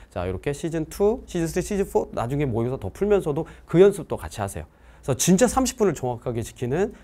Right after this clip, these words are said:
실전 모의고사로 풀어야 되는 거야. 그래서 풀고 채점하고, 자, 틀린 거는, 어, 여러 번. 틀린 건 여러 번. 오케이? 자, 그렇게 해서 이 모의고사 정말 열심히 만든 문제니까 여러분들이 그거에서, 어, 많이 얻었으면 좋겠어요.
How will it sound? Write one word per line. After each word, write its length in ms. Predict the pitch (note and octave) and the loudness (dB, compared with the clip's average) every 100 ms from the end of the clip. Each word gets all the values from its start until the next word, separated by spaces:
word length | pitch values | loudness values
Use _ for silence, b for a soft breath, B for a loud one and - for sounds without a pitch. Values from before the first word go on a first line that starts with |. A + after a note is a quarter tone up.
| B | B
실전 600 | - A#3 G#3 - G3 E3 | -6 -4 -2 -2 -2 -2
모의고사로 580 | G2+ A2+ F#2+ D#2+ A2 D3+ - | -2 -2 -4 -8 -8 -10 -2
풀어야 180 | G#3+ F#3+ | 2 2
되는 160 | D#2+ | 2
거야. 120 | D#2 - - - _ _ _ | -10 -16 -20 -20 _ _ _
그래서 160 | C3 | -6
풀고 340 | - G#3+ G#3 G#3+ | 0 4 4 4
채점하고, 560 | A3+ A#3+ A3 F3+ F3 B B B B | 2 4 4 6 4 B B B B
자, 420 | - D3+ D#3 C3 - | 4 6 6 2 -2
틀린 340 | - B3+ C4+ A3 | 0 2 4 4
거는, 360 | C#3 D#3+ G#3 - | 4 2 -2 -8
어, 160 | G2+ F2 G#2+ | -8 -4 0
여러 160 | A#2+ | 0
번. 120 | G#2 - - - - | 0 -6 -16 -20 -2
틀린 180 | F3+ E3+ | 2 4
건 100 | B2+ | 4
여러 140 | B2 | 4
번. 180 | D3 D#3 - | 2 -4 -8
오케이? 240 | - D#3 D#3 - - | -2 -2 -4 -16 -10
자, 160 | F2 | -10
그렇게 300 | - C3+ - | -6 -6 -4
해서 220 | A#2 D3+ C#3 B B | -4 -4 -10 B B
이 120 | D3+ | 2
모의고사 680 | B2 C3 F#3+ F3+ C#3+ A2+ A2+ | 4 4 4 2 0 -2 -2
정말 300 | C3+ F3+ A3 | 2 4 6
열심히 300 | A2+ A2 A#2 | 4 0 -4
만든 240 | F#2 G#2 | -6 -6
문제니까 680 | F#2 G2+ A#2+ F#2+ - E2 E2+ D2 | -6 -4 -4 -6 -6 -8 -6 -6
여러분들이 540 | G2 G2 F#2+ A2+ - - | -6 -6 -4 -6 -8 -14
그거에서, 460 | - A#2+ A#2 C#3 - b b b b - | -6 -4 -2 -4 -8 b b b b -6
어, 240 | F#2 F#2 | -4 -2
많이 260 | G#2+ A#3 A#3+ | 4 6 6
얻었으면 320 | C#3 B2 A2+ | 4 0 -2
좋겠어요. 340 | - F2 - | -6 -8 -10